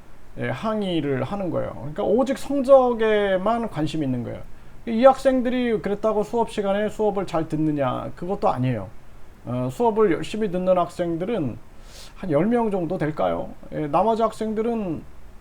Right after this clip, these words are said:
참 열심히 수업을 듣거나 수업에 참여하거나 그러지 않고 계속해서 성적에만 초점을 맞추고 있는 거죠. 그런 걸 보면서 참 안타깝다라고 생각을 했어요. 유아 교육학 가면은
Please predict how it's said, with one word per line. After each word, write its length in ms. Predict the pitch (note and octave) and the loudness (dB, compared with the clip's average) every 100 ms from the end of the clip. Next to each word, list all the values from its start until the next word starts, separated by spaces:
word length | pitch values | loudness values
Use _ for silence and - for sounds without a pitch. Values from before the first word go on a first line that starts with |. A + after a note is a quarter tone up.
| - - | -16 -14
참 920 | - - - B3+ B3+ B3 A#3+ A3+ G3+ - | -12 -10 -2 0 2 0 -2 -4 -6 -6
열심히 480 | F#3 G#3 - B3 B3+ | -4 -4 -2 0 0
수업을 480 | G#3+ A3 G#3 G#3 G3+ | 2 2 4 4 2
듣거나 520 | F3 - F#3 F3+ F3 | -2 0 2 2 0
수업에 340 | F3 G3 F#3 F3 | -2 -2 -2 -4
참여하거나 1000 | - A#3 A3+ F#3+ F3+ D#3+ E3 E3 D#3+ - - - | -6 -4 0 0 0 -2 -2 0 -2 -4 -12 -8
그러지 280 | F3 F3+ E3+ | -2 0 0
않고 640 | C3 B2 - C3 C#3 D#3+ - - - - - - | -2 -2 -4 -4 -4 -4 -8 -16 -18 -16 -14 -14
계속해서 1080 | - - G3+ G#3+ B3 - G#3 G3 A3 A3+ A#3 - - - - - - - | -12 -6 -2 0 0 0 0 2 2 2 0 -6 -10 -12 -14 -14 -12 -10
성적에만 720 | - C#4+ D4 C#4 A#3 A3 G3 | -4 2 6 6 4 2 0
초점을 580 | G3+ - F#3 E3+ D#3 A2+ - - - - - - - | -2 -2 0 0 -2 -4 -10 -14 -14 -14 -14 -12 -2
맞추고 360 | D3+ - G3 | -2 0 0
있는 200 | D#3+ C3+ | 2 0
거죠. 300 | A2+ - - - - F#3+ - | -4 -6 -10 -10 -10 -10 -6
그런 220 | F#3+ A#3 | 0 2
걸 80 | B3 | 2
보면서 280 | A3 A#3 A3 | 2 2 0
참 180 | - A3+ | -2 -4
안타깝다라고 920 | - E3 - A#3 - G3 - F3 D3 | -4 -4 -4 -4 -2 0 4 4 4
생각을 320 | C#3+ C#3+ B2 A2+ | 0 -2 -2 -4
했어요. 300 | G#2 A#2+ A#2+ | -6 -4 -2
유아 380 | D#3+ G#3 G#3+ G#3 | 2 6 6 6
교육학 460 | D#3+ E3 D#3+ D#3+ | 2 2 -2 -6
가면은 540 | - D3 C#3+ G#3 F3 | -2 -2 -2 -4 -4